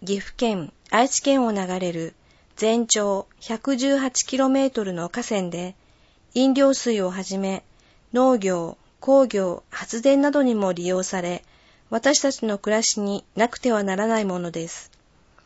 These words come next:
矢作川水源基金では、上流の水源地域での過疎化、林業の低迷などの課題に向き合い、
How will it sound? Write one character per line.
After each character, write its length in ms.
矢 120
作 320
川 240
水 260
源 220
基 120
金 200
で 140
は、 240
上 280
流 240
の 260
水 320
源 260
地 220
域 160
で 120
の 260
過 140
疎 180
化、 320
林 240
業 160
の 140
低 260
迷 180
な 160
ど 80
の 260
課 140
題 240
に 100
向 140
き 240
合 100
い、 120